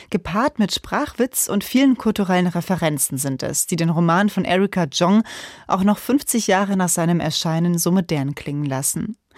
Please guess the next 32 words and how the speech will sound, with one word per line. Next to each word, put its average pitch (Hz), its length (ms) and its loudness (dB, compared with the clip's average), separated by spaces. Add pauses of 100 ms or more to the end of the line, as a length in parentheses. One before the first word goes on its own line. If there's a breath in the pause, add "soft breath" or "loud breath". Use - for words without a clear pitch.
(280 loud breath)
Ganz 214 200 2
anders 233 400 4
als - 160 0
in 214 100 4
der - 220 0
ersten 202 440 2
deutschen 156 380 -2
Übersetzung 165 640 2
aus 180 160 0
dem 202 160 4
Jahr 180 240 4
neunzehnhundertsechsundsiebzig. 180 1500 -2 (500 loud breath)
Diese 277 220 4
ist 196 220 0
durchzogen 170 580 0
von 151 260 -4
männlichen 185 400 4
Ressentiments 180 920 2
gegenüber 214 540 4
einer 175 240 2
emanzipierten, 175 840 0
schreibenden 156 600 -2
Frau. - 400 -8 (600 loud breath)
Die 202 80 2
Neuübersetzung 190 800 2
von 175 220 2
Lilian 170 320 2
Peter 190 340 2
hingegen 202 480 4
ist 185 180 0
ein 185 140 0
Gewinn, 165 460 -4